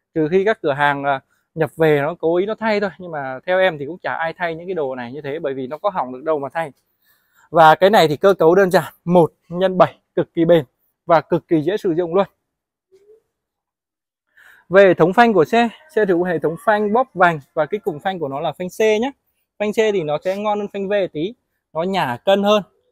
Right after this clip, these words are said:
Cái form của phanh của xe đua rất là đẹp và có một cái núm này. Ví dụ mình muốn tháo bánh ra, mình chỉ cần gỡ cái này ra là mình tháo được bánh rồi. Sau đây mình lại co nó lại.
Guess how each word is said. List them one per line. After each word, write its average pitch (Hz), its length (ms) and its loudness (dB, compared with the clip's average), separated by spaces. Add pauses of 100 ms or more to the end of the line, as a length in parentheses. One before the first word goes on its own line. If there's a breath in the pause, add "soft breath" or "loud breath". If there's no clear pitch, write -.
(120)
Cái 185 100 0
form 196 340 2
của 131 200 -4
phanh 233 140 0
của 139 120 -6
xe 175 140 -6
đua 185 240 2
rất 226 120 -4
là 185 80 2
đẹp 147 220 0 (140)
và 143 180 -6
có 147 180 0
một 165 140 -10
cái 180 80 -6
núm 151 160 -8
này. 170 160 -10 (460)
Ví 180 80 -4
dụ 175 100 0
mình 147 200 -4
muốn 151 140 -4
tháo 151 160 0
bánh 165 160 0
ra, 175 200 2
mình 147 140 -6
chỉ 131 60 -18
cần 135 380 -8
gỡ 156 180 -4
cái 202 80 -4
này 160 120 -6
ra 170 180 -2 (120)
là 147 140 -8
mình 139 140 -10
tháo 139 140 -6
được 151 120 -10
bánh 131 180 -4
rồi. 165 100 -6 (300)
Sau 160 120 -2
đây 160 160 -2
mình 151 160 -10
lại 147 180 -10
co 165 200 2
nó 156 100 -2
lại. 170 240 -4